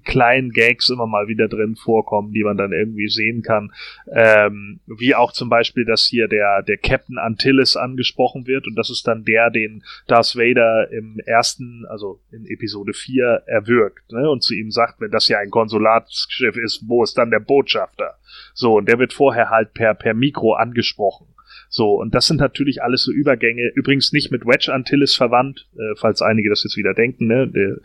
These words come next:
der X-Wing Fighter, der als einer der wenigen Neben-, äh, Neben-, Nebencharaktere <laughs> überlebt,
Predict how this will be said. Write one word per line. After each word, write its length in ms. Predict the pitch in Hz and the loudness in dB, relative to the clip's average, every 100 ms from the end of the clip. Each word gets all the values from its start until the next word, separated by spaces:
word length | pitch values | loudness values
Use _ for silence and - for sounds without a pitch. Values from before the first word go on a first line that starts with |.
| - - - - | -18 -18 -6 2
der 160 | 110 | 2
X-Wing 320 | 117 - 127 | 2 2 0
Fighter, 340 | 117 120 117 113 | 2 4 4 4
der 160 | 107 | 4
als 160 | 104 - | 4 4
einer 240 | 110 110 | 2 4
der 140 | 107 101 | 4 4
wenigen 540 | 117 117 110 110 104 | 2 2 -2 -6 0
Neben-, 500 | 110 110 113 110 101 | 2 2 -2 -6 -10
äh, 380 | 76 73 87 85 | -10 -4 -2 -2
Neben-, 340 | 117 120 110 113 | 0 0 2 2
Nebencharaktere 920 | 120 127 - 127 131 - - 131 117 | 2 2 0 2 2 0 4 6 6
<laughs> 0 | |
überlebt, 480 | 113 110 123 - | 4 4 4 2